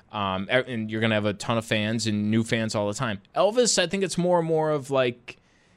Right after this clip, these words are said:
you're getting together, you got, like, the T C B tattoo that you flash each other, and it's gonna <laughs> become, like, I don't know why,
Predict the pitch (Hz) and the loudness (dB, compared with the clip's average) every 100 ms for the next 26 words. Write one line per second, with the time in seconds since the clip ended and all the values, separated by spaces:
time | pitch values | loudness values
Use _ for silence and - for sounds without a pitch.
0 | _ - 127 120 139 131 123 127 170 165 | _ -4 0 2 2 2 0 0 0 2
1 | 165 160 151 127 117 117 113 107 104 104 | 2 2 0 -4 -6 -6 -6 -8 -10 -10
2 | - 135 127 131 120 123 120 113 110 110 | -4 -2 0 2 2 2 0 0 -4 -4
3 | - 170 160 156 147 117 123 - 139 127 | 2 4 4 2 0 -4 -6 -6 -6 -4
4 | 127 131 - 131 123 120 120 113 107 - | -4 -4 -2 0 2 2 0 -2 -4 -2
5 | 131 127 160 - - 156 143 - 143 127 | -2 -2 -6 -8 -10 -4 -4 -2 -2 0
6 | 120 120 - - 254 311 262 214 196 | -2 -4 -6 4 4 6 4 4 2